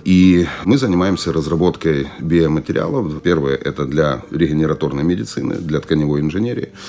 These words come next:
биоматериалов для стоматологии, ортопедии, для кардиологии и кровоостанавливающие агенты. И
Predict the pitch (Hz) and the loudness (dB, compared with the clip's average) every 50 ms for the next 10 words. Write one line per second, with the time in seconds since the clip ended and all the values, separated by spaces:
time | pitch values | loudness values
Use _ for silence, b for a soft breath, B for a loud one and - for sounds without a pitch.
0 | B B 131 B B 92 101 95 95 85 78 - 78 80 82 76 69 67 62 60 | B B -10 B B 4 4 4 4 2 2 0 2 2 2 2 2 -2 -2 -4
1 | 60 71 76 78 69 62 58 - - - - - 78 76 71 - 76 78 76 69 | -4 -2 0 0 0 -2 -6 -10 -10 -10 -4 -2 -2 -2 -2 0 0 0 0 0
2 | 64 69 69 67 - - 58 - - 57 60 65 67 65 71 78 87 107 107 - | 0 -2 -2 -2 -2 -6 -8 -8 -8 -8 -6 -4 -4 -2 -2 -2 -2 -4 -6 -10
3 | - - - 65 76 87 82 - 92 67 62 64 71 64 64 65 62 58 - 76 | -14 -14 -6 0 0 0 0 0 -2 -6 -4 -4 -4 -4 -2 -4 -4 -4 -4 -4
4 | 80 - - B B B B B B B B 101 110 120 135 151 151 143 143 131 | -4 -4 -6 B B B B B B B B 4 4 4 4 4 6 6 6 6
5 | 104 82 - - 92 87 82 80 69 - - 82 76 73 69 69 76 78 85 104 | 4 -2 -4 0 2 4 4 4 2 0 -2 -2 0 0 0 0 0 0 0 0
6 | 104 - - - 113 98 113 107 113 110 - - - 92 B B B B B B | -2 -4 -4 -4 -2 -2 -2 -2 -4 -4 -6 -10 -10 -10 B B B B B B
7 | B B 101 107 117 123 135 135 135 117 | B B 4 4 4 4 4 2 2 2